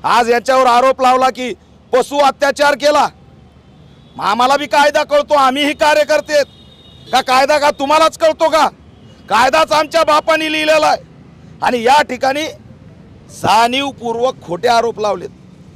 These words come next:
पौड तालुक्यामध्ये कुठंही कत्तलखाना नाही. मी या माध्यमातून पोलीस अधीक्षकांना आव्हान करतोय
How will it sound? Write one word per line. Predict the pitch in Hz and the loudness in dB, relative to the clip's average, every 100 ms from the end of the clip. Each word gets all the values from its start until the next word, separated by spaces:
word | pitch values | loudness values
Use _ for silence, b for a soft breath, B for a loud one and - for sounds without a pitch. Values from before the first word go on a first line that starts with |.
| - - 415 - - - - | -20 -20 -20 -20 -20 -14 -4
पौड | 202 262 262 262 | 0 2 2 0
तालुक्यामध्ये | 247 254 254 254 247 247 262 277 - - - - - - - - | 0 0 -2 -2 -2 2 2 2 -4 -20 -20 -20 -20 -20 -20 -18
कुठंही | 208 233 269 269 | -10 0 0 0
कत्तलखाना | 254 262 - 277 233 233 269 | -4 -6 -2 -4 0 0 0
नाही. | 277 269 277 202 - - - - - - - - | 2 2 0 -6 -18 -20 -20 -20 -20 -20 -20 -12
मी | 233 | -4
या | 254 262 | 2 2
माध्यमातून | 262 262 262 277 269 277 269 | 2 0 0 -2 -2 -6 -10
पोलीस | 269 277 247 | -8 -8 -2
अधीक्षकांना | 262 262 262 285 277 277 285 | -2 -2 -8 -6 -4 -2 2
आव्हान | 269 269 294 277 | 2 2 0 0
करतोय | 285 277 285 240 | -4 -2 0 -2